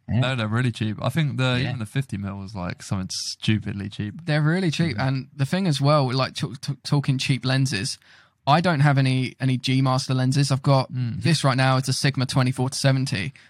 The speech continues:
Speaker 3: But one of my favorite lenses is the, the Sony, the Zeiss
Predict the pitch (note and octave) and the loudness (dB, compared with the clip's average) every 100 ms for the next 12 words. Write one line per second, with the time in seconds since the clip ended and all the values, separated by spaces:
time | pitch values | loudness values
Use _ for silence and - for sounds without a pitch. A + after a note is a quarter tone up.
0 | _ B2+ D3+ F#3 C#3+ - C#3 C#3 - B2 | _ 0 2 4 2 4 2 4 0 0
1 | B2 B2 B2 - C#3 C3 - C#3+ C3+ C3 | 0 0 -2 -2 2 2 0 2 4 4
2 | C3 C3 - C3+ - D#3 D#3 C3 B2 D3 | 2 -2 -2 -4 2 4 6 4 2 4
3 | C#3 C#3+ C#3 | 4 4 2